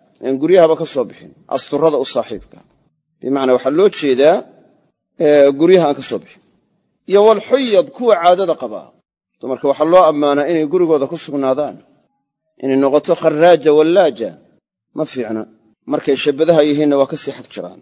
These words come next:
"وقرن في بيوتكن ولا تبرجن تبرج الجاهلية الأولى." Waa xukum caam ku ah dumar oo dhan. Laakiin kuwan la yidhi waa dhawaatul khuduur, si gaara iyaga loo sii ilaalinayaa oo guryaha loogu ilaalinayaa.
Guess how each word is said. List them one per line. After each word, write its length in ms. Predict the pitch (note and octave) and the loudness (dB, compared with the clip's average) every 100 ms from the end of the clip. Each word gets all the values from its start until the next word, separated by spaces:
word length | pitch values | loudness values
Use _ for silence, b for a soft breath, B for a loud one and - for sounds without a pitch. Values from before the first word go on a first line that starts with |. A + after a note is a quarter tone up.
| _ _ _ _ _ - | _ _ _ _ _ -12
"وقرن 360 | - C#3+ C#3 C3 | -4 -2 -2 -4
في 200 | D3 C3+ | -4 -4
بيوتكن 800 | C#3 C3 C#3 C3+ D#3 C3 D3 - _ - | -2 -4 -6 -4 -2 0 -2 -8 _ -8
ولا 200 | B2+ B2 | -4 -4
تبرجن 640 | C3+ C3 C3 D#3+ C#3+ C3+ | -2 -2 0 -2 -2 -6
تبرج 420 | C#3+ D#3 C#3+ C3 | -4 -4 -4 -4
الجاهلية 640 | C3 C3 C3 D3+ D#3+ C#3 C3 | -2 -2 -2 -2 -4 -4 -6
الأولى." 400 | C3+ D3+ A#2+ A#2+ - _ _ _ _ _ | -8 -8 -6 -8 -12 _ _ _ _ _
Waa 120 | D#3+ D#3 | -6 -4
xukum 300 | F#3+ F3+ D#3 | -2 -2 -2
caam 260 | F3 D#3 | 0 0
ku 140 | C#3+ F3 | 0 0
ah 140 | C#3+ | 0
dumar 260 | C3 C#3+ A#2 | 0 -2 -4
oo 80 | F#2+ | -8
dhan. 180 | C#2 - _ _ _ _ _ _ _ _ F3 | -12 -20 _ _ _ _ _ _ _ _ -6
Laakiin 300 | E3 G#3 G3+ | -4 -4 -4
kuwan 240 | B3 A#3 | -2 0
la 60 | G3+ | 2
yidhi 140 | G3+ | 4
waa 180 | G3 F3 | 4 4
dhawaatul 500 | E3 F#3 A#3+ - F3+ | 4 2 2 -2 -6
khuduur, 400 | F3 F3 F#3+ A3+ G3+ _ _ _ _ _ | -6 -2 0 0 -2 _ _ _ _ _
si 160 | - A#3+ | -8 -4
gaara 360 | G3+ G3+ F3+ F3 | 4 6 6 4
iyaga 240 | G3 F3+ | 2 2
loo 160 | F3+ G3 | 0 0
sii 220 | - E3+ | -4 -4
ilaalinayaa 720 | D#3 D3+ D#3+ C#3+ C#3 C#3+ E3 F3+ - _ _ _ _ - | 0 0 0 -4 0 2 0 -2 -12 _ _ _ _ -6
oo 120 | G3 E3+ | -4 -2
guryaha 340 | F#3+ G#3+ E3+ | 0 2 2
loogu 220 | D#3+ D#3+ D3+ | 2 0 -2
ilaalinayaa. 500 | B2 G#2+ D#2+ - | -2 -4 -10 -18